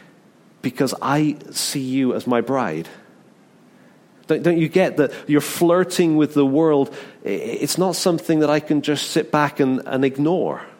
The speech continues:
It bothers me. Now, what does that look like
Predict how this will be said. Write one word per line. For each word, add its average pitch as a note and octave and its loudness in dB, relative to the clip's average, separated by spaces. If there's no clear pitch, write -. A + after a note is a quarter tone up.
It B2+ -6
bothers F3+ 0
me. - -8
Now, D#3+ 2
what D#3+ 0
does B3 0
that - 0
look D3 0
like D2+ -2